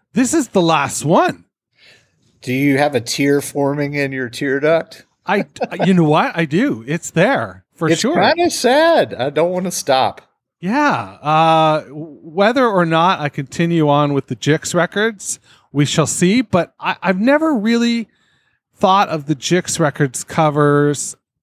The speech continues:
Speaker 1: in the way that I think of the Pavement record covers. Like, they're, they're much more, um, straightforward. Does that make sense?
Speaker 2: Some of them, uh, they vary a lot. Uh,
Speaker 1: That's
Speaker 2: they
Speaker 1: true.
Speaker 2: all, they all vary, but yeah, I definitely, I see what you're saying. There,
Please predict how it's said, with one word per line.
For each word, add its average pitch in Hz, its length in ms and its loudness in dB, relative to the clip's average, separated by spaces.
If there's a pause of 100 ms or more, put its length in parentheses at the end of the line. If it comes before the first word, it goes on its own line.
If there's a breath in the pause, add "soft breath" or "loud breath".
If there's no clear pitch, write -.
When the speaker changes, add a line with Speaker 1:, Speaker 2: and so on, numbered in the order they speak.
(120)
Speaker 1:
in 160 280 -2
the 151 100 2
way 160 260 4
that 151 160 2
I 151 80 2
think 170 240 -2
of 156 60 -2
the 127 80 -4
Pavement 113 360 -4
record 107 260 -12
covers. 107 340 -8
Like, 131 240 -2 (240 loud breath)
they're, 165 220 2
they're 165 200 2
much 175 400 -2
more, 160 760 2
um, 135 540 -2 (920)
straightforward. 180 760 -2 (300)
Does 151 140 -6
that 202 120 -2
make 196 160 -4
sense? 240 380 -8 (260)
Speaker 2:
Some 285 280 0
of 214 140 0
them, 143 220 2
uh, 151 160 6
they 170 160 2
vary 143 460 0
a 110 80 0
lot. 113 360 -2
Uh, 139 160 0
Speaker 1:
That's 135 280 0
Speaker 2:
they 143 80 -2
Speaker 1:
true. 147 80 6
Speaker 2:
all, 135 360 0
they 135 160 0
all 127 340 2
vary, 104 440 -2
but 101 400 -4 (180)
yeah, 110 380 0
I 127 100 -2
definitely, 147 380 -2
I 175 40 2
see 190 160 -2
what 147 80 -2
you're 117 120 -4
saying. 117 420 0
There, 113 280 -2